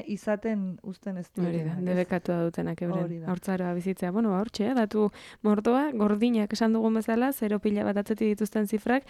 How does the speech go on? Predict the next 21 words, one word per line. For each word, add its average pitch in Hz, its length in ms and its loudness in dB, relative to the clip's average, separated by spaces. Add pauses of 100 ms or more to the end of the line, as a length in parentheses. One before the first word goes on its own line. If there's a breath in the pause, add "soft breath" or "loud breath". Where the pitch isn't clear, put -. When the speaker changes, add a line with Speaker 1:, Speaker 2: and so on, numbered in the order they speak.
(280 loud breath)
Speaker 2:
eta 196 300 2
askotan, 208 380 2
eh, 185 340 2
zer 214 200 0
pentsatua 214 480 2
ere 208 160 2 (240)
eman 202 280 2
beharko 202 320 2
liguketenak, 185 680 0
beraz, 185 280 0
eh, 180 140 -2
eskerrak 196 420 -2
gai 196 280 0
ateratze 190 440 0
hutsagatik 185 540 -2
ere. 185 180 2 (380 loud breath)
Literatur 247 400 2
kontuak 240 380 0
ere 240 120 4
izango 214 320 0
dira, 190 280 0